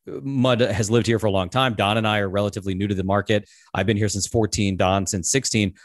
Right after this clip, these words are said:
But, you know, I think a really, especially as play-by-play guys, a really, really, really big part of our jobs is to kinda get a sense and a feel of the fan base and the audience and be like, "All right, what are their expectations? What do they think? What did they grow up on? You know, what do they think a game should sound like?" Now,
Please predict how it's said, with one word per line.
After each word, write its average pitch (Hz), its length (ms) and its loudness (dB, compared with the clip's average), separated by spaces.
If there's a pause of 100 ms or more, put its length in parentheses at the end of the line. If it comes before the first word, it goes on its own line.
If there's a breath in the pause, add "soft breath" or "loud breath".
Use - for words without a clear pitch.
(140 soft breath)
But, 120 240 4
you 135 60 4
know, 120 80 4
I 104 60 4
think 104 160 0
a 95 40 0
really, 123 420 2
especially 117 340 -2
as - 80 -6
play-by-play 107 480 0
guys, 82 240 -4
a 95 60 -8
really, 185 300 2
really, 117 260 4
really 123 320 2
big 104 180 -2
part 107 180 0
of 90 60 -6
our 82 100 -4
jobs 95 380 -2 (240 soft breath)
is 101 100 -4
to 101 60 -4
kinda 123 160 0
get 110 100 2
a 98 80 2
sense 131 400 2
and 98 140 -2
a - 20 -6
feel 113 260 0
of 90 120 -4
the 92 80 -6
fan 110 300 0
base 104 280 0
and 95 100 -4
the 92 60 0
audience 98 480 2 (240 soft breath)
and 98 60 -6
be 101 60 2
like, 95 100 4
"All 101 80 2
right, 92 120 0
what 127 220 2
are 143 100 2
their 120 200 2
expectations? 92 680 -6
What 104 160 0
do 117 60 0
they 104 160 0
think? 92 260 -6
What 117 140 0
did 131 160 0
they 117 100 2
grow 104 320 2
up 101 180 0
on? 85 260 -6 (280 loud breath)
You 110 160 2
know, 110 60 4
what 110 220 2
do 131 60 2
they 123 160 2
think 120 240 -2
a 107 60 -4
game 101 260 -2
should 90 200 -8
sound 92 240 0
like?" 82 180 -8
Now, 117 200 0